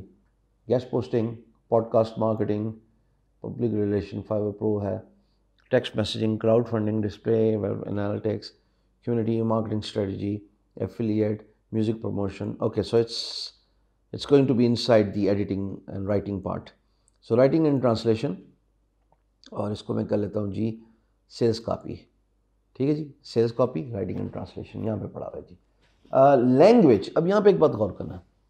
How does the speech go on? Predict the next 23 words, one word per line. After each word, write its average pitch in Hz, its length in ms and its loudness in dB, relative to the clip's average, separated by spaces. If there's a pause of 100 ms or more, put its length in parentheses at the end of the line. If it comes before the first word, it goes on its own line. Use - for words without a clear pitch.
(180)
कोई 170 120 2
हर्ज 107 340 0
नहीं 101 260 -2
है 98 120 -6
कि 101 100 -10
मल्टीपल 98 400 -4
लैंग्वेजेस 95 440 -4
कर 92 140 -8
लें। 101 180 -8 (1300)
इंटरनेट 110 420 0
पे 113 60 0
बेशुमार 104 520 -2
टूल्स 107 480 -4
हैं 90 240 -12 (560)
जो 107 100 -2
आपको 107 280 -2
ज़ुबान 98 480 -4
में 107 120 0
लिखने 92 300 -8
की 87 80 -8
एबिलिटी 85 360 -10
देते - 340 -16
हैं। - 100 -20